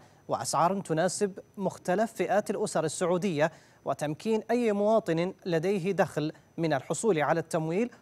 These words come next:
وبطريقة ميسرة وبأقل تكلفة ممكنة، إضافة إلى العمل على التنظيمات والتشريعات المتعلقة بالقطاع الإسكاني ورفع مستوى الخدمة وتيسير رحلة تملك المواطن وتذليل جميع العقبات التي تواجهه.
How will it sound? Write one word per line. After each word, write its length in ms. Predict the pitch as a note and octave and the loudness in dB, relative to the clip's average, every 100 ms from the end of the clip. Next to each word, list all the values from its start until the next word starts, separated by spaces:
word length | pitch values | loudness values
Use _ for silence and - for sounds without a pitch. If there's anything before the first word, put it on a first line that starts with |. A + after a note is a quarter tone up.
| _ | _
وبطريقة 760 | D#3+ D3 D3+ F#3 A3+ G3 - G3+ | 0 0 -2 0 2 0 0 -2
ميسرة 640 | F3+ G3 A#3 - D#3 F3+ - _ - | 0 0 0 0 2 0 -2 _ -6
وبأقل 640 | D#3 D#3 D3+ - A3 D3+ | -2 0 -2 2 2 2
تكلفة 420 | F3+ D#3 G3 G3 A3 | -4 -2 -2 -2 -2
ممكنة، 540 | A3 A#3+ - D#3 B2 - - - - | 0 0 0 -2 -4 -6 -20 -20 -4
إضافة 440 | F3 C4 B3+ G#3 F3 | 2 4 4 2 2
إلى 240 | G3+ F#3 | 2 2
العمل 400 | D3+ F3+ G3+ F#3+ | 4 4 4 4
على 180 | D3+ E3 | 4 4
التنظيمات 640 | F3 E3+ D#3 D#3 F#3 A3+ | 0 0 2 2 2 2
والتشريعات 720 | F3 - E3+ D#3+ D3 D#3+ F#3+ | 0 0 -2 0 2 2 0
المتعلقة 680 | F#3 F#3 F#3 A3 G3+ D#3+ D#3 | -2 0 2 4 2 2 2
بالقطاع 560 | D3 F3+ F3 E3+ F3+ C3+ | 2 0 0 4 4 4
الإسكاني 580 | D3 - E3+ E3 A3 - - - - | -4 -2 0 2 0 -6 -20 -20 -2
ورفع 360 | D3+ F#3+ F3 | 2 2 2
مستوى 380 | F3+ A3 A3 G3 | -2 0 2 4
الخدمة 420 | F#3+ B3+ G3 E3+ | 2 -2 2 4
وتيسير 680 | D#3+ F3 F#3 F3 B3 B3 G3+ | 4 2 0 -2 -2 0 0
رحلة 220 | G#3+ G#3 | 2 0
تملك 560 | G3+ G#3+ D#3+ F3+ G3 F#3+ | -2 -2 0 0 0 -2
المواطن 520 | F3+ F#3+ F#3+ D#3 F3+ - - - - | 0 4 4 2 -2 -6 -20 -12 -2
وتذليل 640 | D#3 F3 D3+ G#3+ G3 F3+ | 0 2 2 2 2 2
جميع 480 | F3+ G3+ C4 G#3 G#3+ | 2 2 2 2 4
العقبات 720 | F#3 G3+ G3+ D#3 D#3 D3+ - | 4 4 4 4 4 2 -2
التي 460 | A3 E3+ D#3 E3+ D#3+ | 0 0 0 -2 -2
تواجهه. 640 | A#3+ F#3 D3 C#3+ C3+ D3 | 0 4 4 2 -4 -6